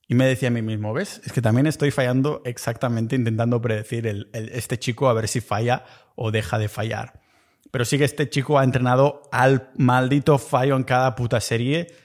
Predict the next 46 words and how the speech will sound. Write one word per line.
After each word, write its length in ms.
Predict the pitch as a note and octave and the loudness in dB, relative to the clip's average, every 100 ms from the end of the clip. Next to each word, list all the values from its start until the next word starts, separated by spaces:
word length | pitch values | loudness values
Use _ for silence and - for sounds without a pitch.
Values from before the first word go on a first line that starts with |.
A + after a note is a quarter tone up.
| _ _ | _ _
drenadísimo. 1080 | - A#2+ C3 A#2+ A2+ B2 C#3 - D#3 F3 - _ _ _ _ - | -6 0 2 4 2 0 -2 0 0 -2 -6 _ _ _ _ -10
Ah, 200 | G#2+ A2 | -6 -2
no 160 | A#2 | 2
lo 40 | B2+ | 2
entendía, 520 | A2 G#2+ A2 C3 C3 | 2 2 4 4 2
pero 180 | G#2 G2 | 0 -4
bueno, 160 | G2 | -4
al 80 | F2 | -6
fin 140 | - | -4
y 20 | G#2+ | -6
al 100 | G#2 | -4
cabo, 500 | G#2+ A#2 A#2 - _ | -2 0 -2 -6 _
seguramente 540 | - - A2 G#2+ G#2+ A#2 | -8 0 0 0 -2 -2
porque 220 | G2+ G2+ | -2 -4
no 60 | G2 | -8
escucha 280 | - A2+ | -8 -10
este 160 | G#2+ - | -10 -6
maravilloso 500 | B2+ G2 A2 F#2 - | -4 -4 -6 -8 -12
podcast. 540 | - - - - - - - - - - _ | -12 -10 -12 -10 -12 -12 -18 -18 -20 -20 _
Cuando 340 | - C#3+ D3 C3 | 0 2 2 2
vas 220 | C#3+ E3 | 2 2
haciendo 380 | E3 F3+ E3+ D3+ | 2 2 0 2
la 120 | B2+ | 0
serie 380 | A#2 D3+ C3 A#2 | 0 0 0 0
y 60 | |
veas 260 | A#2 B2+ A#2+ | 2 0 0
que 80 | B2 | 0
hay 60 | |
una 180 | A#2+ B2 | 2 2
repetición 840 | A#2 A2+ A2+ A2 C#3 C#3+ A#2+ - _ _ _ _ | 2 -2 -4 -4 -2 -2 -2 -8 _ _ _ _
que 300 | - G#2 F#2+ | -10 -8 -8
la 160 | A2+ G#2+ | -6 -4
has 120 | G#2+ | -2
hecho 240 | C#3 - B2 | -4 -4 -4
en 60 | |
la 80 | A2 | -2
mitad 240 | A2 A2 | -4 -4
del 140 | C3+ C#3+ | -4 -2
tiempo 480 | C3+ C#3 A2 G#2+ - _ _ _ _ | 0 0 0 -6 -6 _ _ _ _
que, 520 | - A#2+ G#2 G2+ G2+ | -16 -10 -8 -10 -10
que 80 | - | -8
las 220 | A2 F#2+ | -8 -2
otras 340 | D#3+ B2+ B2+ B2+ | 0 0 0 0
o 80 | G#2+ | 0
algo 160 | A2+ | 0
así, 420 | A2 - C3 - | -2 -4 -6 -8